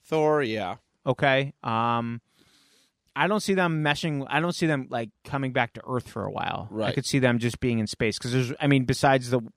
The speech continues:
Speaker 2: Phastos character, there's really no reason for any of them else to come back to Earth.
Speaker 1: Right.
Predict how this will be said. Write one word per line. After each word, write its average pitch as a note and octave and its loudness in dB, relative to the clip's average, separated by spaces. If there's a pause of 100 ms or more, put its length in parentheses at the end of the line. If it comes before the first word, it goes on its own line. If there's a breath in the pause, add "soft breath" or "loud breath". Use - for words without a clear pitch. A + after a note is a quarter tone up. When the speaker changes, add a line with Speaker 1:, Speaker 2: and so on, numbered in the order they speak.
Speaker 2:
Phastos A#2+ 0
character, G#2 -2
there's G#2 -2
really A#2 0
no A2 2
reason A2 0
for A2 -2
any A#2+ 2
of G2+ 0
them G#2 0
else G#2+ 0
to - -12
come G#2 -4
back G2 -2
to - -2
Earth. G#2 -2
Speaker 1:
Right. G2+ -2